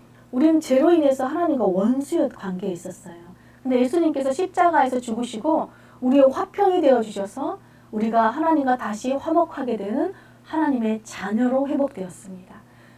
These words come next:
여러분, 예수님께서 우리를 하나님의 자녀로 회복시켜주신 이유가 무엇일까요? 우리가 하나님과 화목된 그 관계를 살는 그 결과가 무엇인가요? 바로 우리가 이제 사람과 사람 사이에서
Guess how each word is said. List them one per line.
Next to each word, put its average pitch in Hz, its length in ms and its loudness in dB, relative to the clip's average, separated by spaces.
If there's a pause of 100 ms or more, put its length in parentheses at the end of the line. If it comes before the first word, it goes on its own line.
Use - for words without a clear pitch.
(180)
여러분, 320 160 4
예수님께서 277 960 2 (680)
우리를 247 280 0
하나님의 302 340 2
자녀로 226 320 0
회복시켜주신 254 840 -2 (220)
이유가 262 360 4
무엇일까요? 180 600 -8 (380)
우리가 330 240 6
하나님과 381 460 4
화목된 339 720 -2 (240)
그 285 120 -4
관계를 294 440 4
살는 311 380 0
그 247 160 -4
결과가 285 500 2
무엇인가요? 190 840 -6
바로 247 420 -2 (480)
우리가 269 320 4
이제 240 240 0
사람과 349 560 0
사람 285 320 -2
사이에서 226 720 -6